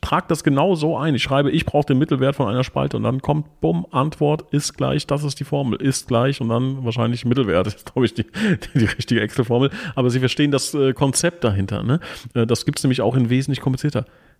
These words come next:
Das sind wir heutzutage. Das ist so herrlich und da gibt's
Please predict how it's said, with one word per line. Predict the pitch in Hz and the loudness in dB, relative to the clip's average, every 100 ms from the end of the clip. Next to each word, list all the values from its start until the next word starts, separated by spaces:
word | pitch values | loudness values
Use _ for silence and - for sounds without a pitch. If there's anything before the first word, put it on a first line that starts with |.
| - | -10
Das | - - - | -6 -2 -2
sind | 165 165 | -2 0
wir | 139 | 2
heutzutage. | 135 - 120 107 95 - - _ | 2 0 -2 -2 -2 -4 -8 _
Das | - 113 | -2 0
ist | 143 - | 0 2
so | 160 | 2
herrlich | 143 156 165 135 | 2 2 2 0
und | 120 | 0
da | 123 | 0
gibt's | 127 143 | 2 0